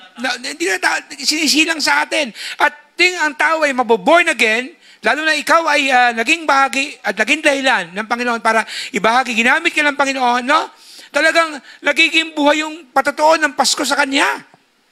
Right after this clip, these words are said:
Amen? Alright, number, point number three, peace on earth, kapayapaan.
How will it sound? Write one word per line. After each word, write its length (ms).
Amen? 400
Alright, 480
number, 240
point 240
number 160
three, 240
peace 320
on 240
earth, 240
kapayapaan. 1200